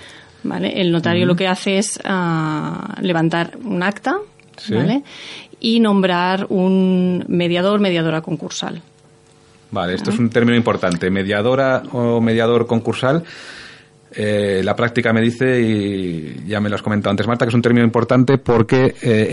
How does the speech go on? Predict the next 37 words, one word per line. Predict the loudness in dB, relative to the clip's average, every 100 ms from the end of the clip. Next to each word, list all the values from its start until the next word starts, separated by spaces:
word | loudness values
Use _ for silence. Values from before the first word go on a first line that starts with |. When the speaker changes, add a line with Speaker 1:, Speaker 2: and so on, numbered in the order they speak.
| 0
Speaker 2:
es | 0
quien | -4 2 4 4 0 -16 -20 -20 -20 -20 -12 -10 -8 -4 -2 -2
recopila, | -2 0 2 4 4 4
analiza | 2 0 0 -2
también. | 2 2 4
Speaker 1:
Bueno, | 2 0
es | -2
quien, | -2 -2 -2
es | -4 -6
quien, | -4 0 2 4 2
eh, | 0 0 -2 0
le | 0
acompañará | 0 0 0 0 -2 -2 -2 -2 -2 -2 -2 -2 -4 -6 -6
Speaker 2:
Sí. | -6
Speaker 1:
a | -4 -4
esta | -4 -4
persona, | -4 -2 0 0
le | 0
acompañará | 0 -2 -2 0
durante | 0 0 -2 -6 -10 _ -4
toda | 0 0 0
la | 0
vida | 0
del | 0
procedimiento, | -2 -2 0 2 2 2 0 0 -2 -4
eh, | -6 -2 0 0 0 -2 -4 -6 -8 -10
Speaker 2:
Mm. | -6
Speaker 1:
ya | -2 -2 -2
sea, | -2 -2 -2 0 0 0 0 -2 -2 -2
eh, | -4 -6 -8 -8
extrajudicial | -4 -4 0 2 0 -2 -2 -2
o | -2
ya | -2 -2
sea | -2 -4 -4 -4
extrajudicial | -4 -6 -4 -2 -2 -4
y | -8
judicial, | -6 -8 -6 -8 -8